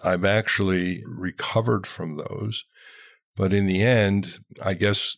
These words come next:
what I want you to know is, is that these are the parts of my story that make me up, and these are the parts of the story I tell.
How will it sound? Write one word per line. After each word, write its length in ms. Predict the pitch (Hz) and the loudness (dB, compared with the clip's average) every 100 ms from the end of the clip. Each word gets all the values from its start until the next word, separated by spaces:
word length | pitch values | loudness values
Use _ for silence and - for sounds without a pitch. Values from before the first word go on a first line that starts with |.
| _ | _
what 240 | 95 95 92 | -6 -2 0
I 40 | |
want 320 | 92 98 92 | 0 0 -2
you 60 | 90 | -4
to 80 | 87 | 0
know 300 | 95 110 98 | 2 4 4
is, 260 | 87 87 | 2 -2
is 160 | 87 80 | -6 -4
that 300 | 87 87 82 | -2 -2 -2
these 260 | 95 95 | 0 0
are 80 | 104 | 0
the 100 | 90 | -2
parts 400 | - - 87 - | -4 -2 -2 -2
of 140 | 92 80 | -8 -8
my 200 | 82 85 | -8 -4
story 760 | - - 92 85 90 87 90 _ - - _ | -2 -2 -4 -2 -2 -4 -10 _ -20 -20 _
that 440 | 87 87 85 82 78 - - | -6 -2 0 0 -2 -10 -14
make 380 | 92 92 92 - | -6 -6 -4 -4
me 120 | 85 | 0
up, 260 | 95 117 | 0 0
and 300 | 85 82 87 | -4 -6 -8
these 220 | 76 85 87 | -8 -6 -6
are 40 | |
the 60 | 82 | -8
parts 360 | - 90 85 | -6 -4 -4
of 60 | 80 | -6
the 100 | 82 | -4
story 440 | - - 85 85 | -4 -2 -6 -6
I 140 | 82 82 | -8 -12
tell. 440 | - - 117 85 | -8 0 0 0